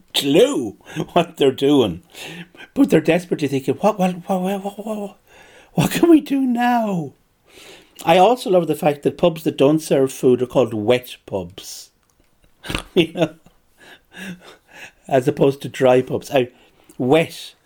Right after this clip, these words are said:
It's like in, you know, in those C I A thrillers, uh, a wet team is the team that goes in and kills all the people.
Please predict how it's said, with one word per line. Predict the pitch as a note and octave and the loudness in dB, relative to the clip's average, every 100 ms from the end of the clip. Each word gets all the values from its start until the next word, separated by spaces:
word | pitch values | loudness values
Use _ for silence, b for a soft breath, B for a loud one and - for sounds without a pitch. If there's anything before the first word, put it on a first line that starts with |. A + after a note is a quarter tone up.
| b b | b b
It's | - - | -6 0
like | D#3+ D#3 | 0 0
in, | C#3+ | 2
you | D3+ | 4
know, | D3+ | 4
in | C#3 | 4
those | C3+ B2 - - _ | 4 2 -2 -20 _
C | - - C#3 | -8 2 4
I | B2 | 4
A | B2 B2 | 4 2
thrillers, | A2+ - C3 A2 G#2+ F2+ - - b b b b b B2+ | 0 -2 0 2 0 -2 -6 -18 b b b b b -12
uh, | A#2 - | -12 0
a | B2+ | 0
wet | A2 A#2+ B2+ - - | 2 2 0 -4 -16
team | - - G2+ F2+ E2 | -4 -2 -2 -2 -6
is | F2+ | -10
the | G2 | -12
team | - A#2+ A2 | -8 -4 -2
that | G2+ | -4
goes | A2 G#2+ G2 | 2 2 2
in | G#2+ | -2
and | F#2+ F#2+ | -6 -4
kills | - A2+ G2+ | -2 -2 0
all | G2+ F#2+ | 0 -2
the | F#2 | -4
people. | - G2+ - F2+ | -10 -10 -10 -14